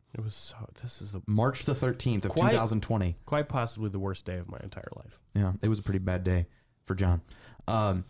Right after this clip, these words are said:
Speaker 2: we showed up, we did the podcast, we were leaving for spring break. It was hot trash, not gonna lie.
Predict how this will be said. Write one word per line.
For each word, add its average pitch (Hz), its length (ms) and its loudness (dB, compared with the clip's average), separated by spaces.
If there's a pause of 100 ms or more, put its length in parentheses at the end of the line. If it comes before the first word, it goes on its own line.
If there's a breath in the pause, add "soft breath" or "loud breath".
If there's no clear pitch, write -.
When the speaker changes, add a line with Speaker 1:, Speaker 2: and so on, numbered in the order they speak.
(640 loud breath)
Speaker 2:
we 110 180 2
showed 123 240 4
up, 127 100 4
we 110 80 2
did 120 120 2
the 120 60 0
podcast, 104 760 0
we 98 600 4
were 104 120 2
leaving 117 260 4
for 117 100 0
spring 107 280 2
break. 95 260 2 (1160)
It 101 120 4
was 101 280 2 (320)
hot - 260 -2
trash, - 500 -2
not 104 220 0
gonna 95 140 -4
lie. 92 280 -2